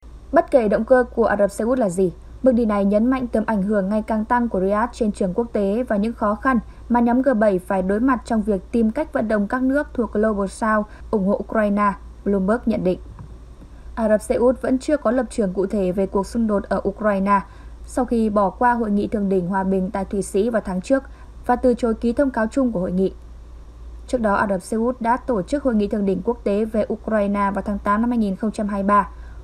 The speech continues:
Quốc gia này cũng đóng vai trò quan trọng trong việc đàm phán trao đổi tù binh lớn giữa Ukraine và Nga, liên quan đến gần ba trăm người vào tháng chín năm hai nghìn không trăm hai mươi hai.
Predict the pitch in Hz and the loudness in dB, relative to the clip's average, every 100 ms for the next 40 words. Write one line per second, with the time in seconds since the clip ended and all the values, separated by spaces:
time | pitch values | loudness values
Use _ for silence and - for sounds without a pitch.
0 | - 226 233 208 202 190 233 220 214 240 | -2 0 0 0 0 0 0 2 2 0
1 | 262 247 208 269 254 254 226 196 226 196 | -2 -2 -2 0 -2 -2 -2 -2 -2 -2
2 | 190 208 202 190 208 220 269 214 175 190 | -2 0 -2 0 -2 0 0 0 0 0
3 | 196 196 185 185 214 - 226 - 214 202 | 0 2 2 0 0 -2 -2 -2 -2 0
4 | 196 190 180 180 196 180 - - - 220 | 0 0 -2 0 0 0 -8 -20 -6 -2
5 | 202 208 196 185 190 208 208 226 247 262 | 0 0 2 2 0 2 2 2 0 2
6 | 240 214 185 - - - 208 214 208 233 | 0 2 2 -2 -14 -6 -4 0 -2 0
7 | 220 247 233 208 180 - 208 208 190 190 | 0 2 2 0 0 -2 -2 -2 -4 -4
8 | 185 190 170 | -2 -2 -4